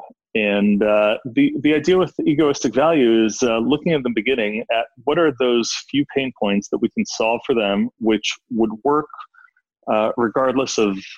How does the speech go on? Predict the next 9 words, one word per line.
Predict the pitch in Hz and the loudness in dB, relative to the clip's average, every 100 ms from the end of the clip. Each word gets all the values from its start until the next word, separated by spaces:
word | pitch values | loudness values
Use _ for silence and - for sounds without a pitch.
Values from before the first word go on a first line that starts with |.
| - | -2
of | 110 92 | -2 -2
the | |
rest | 104 95 104 | -4 -4 -2
of | |
the | 95 | -2
marketplace. | 92 90 _ - - - _ | -2 -6 _ -8 -8 -14 _
So | - 107 | -6 -4
regardless | 98 95 127 120 123 - | -2 0 0 0 -2 -2
of | 101 | -2